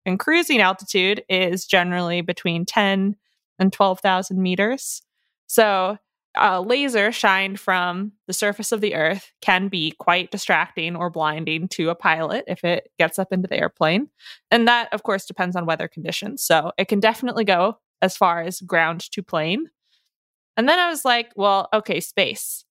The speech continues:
On the moon, left by Apollo astronauts, there are reflector mirrors on there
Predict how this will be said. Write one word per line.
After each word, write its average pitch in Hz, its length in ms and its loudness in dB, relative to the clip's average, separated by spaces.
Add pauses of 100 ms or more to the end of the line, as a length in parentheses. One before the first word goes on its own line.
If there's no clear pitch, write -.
(200)
On 240 220 2
the 277 60 -2
moon, 269 540 0 (340)
left 208 400 0
by 220 300 2
Apollo 226 480 0
astronauts, 202 920 -2
there 196 240 2
are 180 260 0 (300)
reflector 190 840 -2
mirrors 180 640 0
on 165 220 2
there 170 320 -4